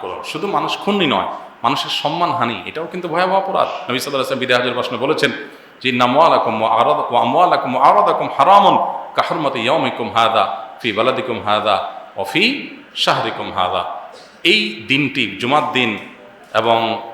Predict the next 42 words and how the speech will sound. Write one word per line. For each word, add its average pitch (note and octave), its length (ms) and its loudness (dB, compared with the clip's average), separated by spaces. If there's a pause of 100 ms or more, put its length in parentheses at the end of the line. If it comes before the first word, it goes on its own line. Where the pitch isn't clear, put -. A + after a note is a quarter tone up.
আরাফাতের D3+ 460 4
দিনে A#2+ 200 0
নবী A2 40 -4
সাল্লাল্লাহু A2 60 -2
আলাইহি B2+ 200 -4
ওয়াসাল্লাম G#2+ 280 -6
বলেছেন G#2 200 -8
যে, G#2 100 -4
এই G#2+ 60 -2
দিনটি D#3 340 -2
যেরকম A#2 300 -8
সম্মানিত, A2 460 -6
এই A2 80 -6
জায়গা A2 320 2
আরাফাত C3+ 420 2
ময়দান C3 280 0
যেরকম B2+ 260 -2
সম্মানিত, G#2+ 420 -4
এই A2+ 60 -4
মাস C#3 340 0
জিলহজ D3 280 4
মাস G#3+ 200 4
যেরকম G3 280 -2
সম্মানিত, F3+ 500 2 (640)
ঠিক C#3 120 -10 (160)
একইভাবে B2+ 580 0
তোমাদের A2+ 340 -4
জীবন, A#2 420 -4
সম্পদ D#3+ 500 -2
এবং E3 360 0
মর্যাদা A2 420 -4
আল্লাহর G#2+ 220 -4
কাছে G#2 200 -8
এতটা A#2 240 -6
সম্মানিত। F2+ 460 -8 (460)
এগুলার G3+ 280 4
সম্মানহানি E3+ 520 2
করা D#3 180 -4
যেরকম C#3 440 -6 (200)
জঘন্য D3+ 380 2
অপরাধ, D#3+ 560 4
ভয়াবহ, E3+ 580 2